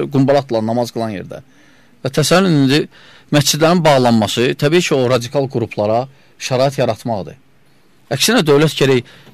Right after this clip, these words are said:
yeni məscidlər tikməlidir. Ora sa-, sağlam fikirli adamlar qoymalıdır, imamlar.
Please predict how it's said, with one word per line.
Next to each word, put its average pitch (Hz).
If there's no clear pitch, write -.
yeni 160
məscidlər 139
tikməlidir. 101
Ora 131
sa-, -
sağlam 156
fikirli 135
adamlar 131
qoymalıdır, 117
imamlar. 110